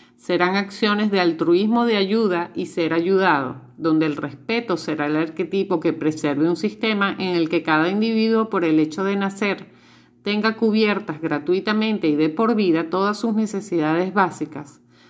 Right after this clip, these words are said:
donde el trabajo será un hobby que se haga por necesidad de satisfacer al ser y las tareas que no se puedan ocupar serán despachadas por máquinas.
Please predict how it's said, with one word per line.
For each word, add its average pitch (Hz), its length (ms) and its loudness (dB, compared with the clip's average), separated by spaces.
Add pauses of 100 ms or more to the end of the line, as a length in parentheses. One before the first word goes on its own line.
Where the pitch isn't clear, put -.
(140)
donde 185 200 0
el 175 80 0
trabajo 180 380 2
será 208 300 0
un 196 100 -2
hobby 220 400 2
que 165 160 -2
se 156 160 -4
haga 151 240 0
por 202 160 -2
necesidad 180 640 0
de 202 100 2
satisfacer 156 800 -4
al 196 180 0
ser 226 460 -4
y 190 120 0
las 151 220 0
tareas 165 380 -2
que 190 140 -4
no 165 100 0
se 170 160 -6
puedan 175 380 -2
ocupar 190 640 0 (340)
serán 156 400 -2
despachadas 160 600 0
por 180 200 -4
máquinas. 190 720 -4